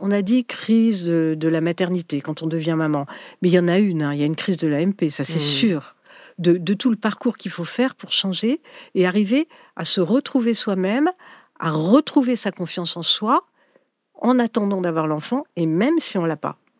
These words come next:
Speaker 2: Oui.
Speaker 1: Ça, c'est difficile.
Speaker 2: On en parlera justement.
Speaker 1: Ouais.
Speaker 2: Vous parliez de la gestion de la parole avec l'entourage.
Speaker 1: Ah oui.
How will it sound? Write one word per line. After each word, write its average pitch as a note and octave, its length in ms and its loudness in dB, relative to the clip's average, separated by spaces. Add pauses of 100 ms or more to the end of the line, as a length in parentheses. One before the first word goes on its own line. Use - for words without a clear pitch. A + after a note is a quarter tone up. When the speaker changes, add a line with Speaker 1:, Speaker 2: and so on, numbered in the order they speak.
(100)
Speaker 2:
Oui. F#3+ 280 -2
Speaker 1:
Ça, B3 200 2
c'est C4 140 -2
difficile. - 460 -8
Speaker 2:
On E3 120 -4
en D3+ 60 -2
parlera D3 360 0
justement. D#3+ 420 -10 (160)
Speaker 1:
Ouais. E3+ 100 -8
Speaker 2:
Vous G#3+ 80 2
parliez A3 260 2
de A#3+ 60 -4
la F3 100 2
gestion F#3+ 360 -4
de G#3+ 60 0
la F3+ 80 0
parole F3+ 260 -2
avec D#3 260 -4
l'entourage. E3+ 640 -4 (180)
Speaker 1:
Ah D#3 160 -6
oui. D3 200 -6